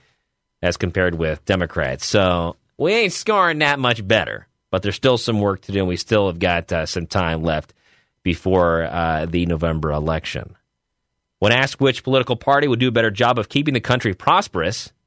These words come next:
fifty-three percent, this is interesting here, fifty-three percent said the G O P, compared with only thirty-nine percent answering Democrat.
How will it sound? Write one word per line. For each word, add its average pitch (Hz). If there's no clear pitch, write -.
fifty-three 170
percent, 110
this 165
is 247
interesting 190
here, 180
fifty-three 185
percent 110
said 135
the 131
G 98
O 80
P, 135
compared 123
with 117
only 117
thirty-nine 117
percent 98
answering 95
Democrat. 90